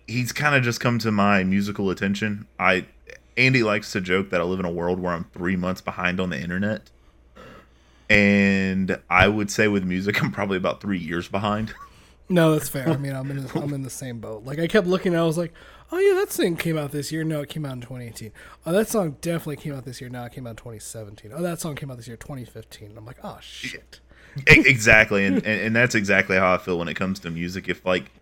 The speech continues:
Speaker 1: it comes across the radar, I'm gonna listen to it, but it usually, I'm usually
Speaker 2: Right.
Speaker 1: the last one to the boat.
Speaker 2: That's, that's totally fair. But, uh,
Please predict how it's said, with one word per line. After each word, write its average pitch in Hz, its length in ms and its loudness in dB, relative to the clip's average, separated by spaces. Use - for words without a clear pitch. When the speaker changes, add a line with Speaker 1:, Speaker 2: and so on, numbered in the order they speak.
Speaker 1:
it 117 60 2
comes 127 200 6
across 110 340 4
the 98 120 0
radar, 95 360 4
I'm 98 140 0
gonna 95 180 0
listen 87 300 -4
to 101 220 2
it, - 80 -6
but 87 100 0
it 82 60 0
usually, 92 460 0
I'm 90 140 -4
usually 95 320 -2
Speaker 2:
Right. - 240 -10
Speaker 1:
the 120 160 2
last 107 340 4
one 120 140 -4
to 98 140 -4
the 95 80 0
boat. 85 400 -4
Speaker 2:
That's, - 520 -20
that's 110 280 -18
totally 107 260 -16
fair. 117 300 -14
But, 123 240 -12
uh, 110 300 -10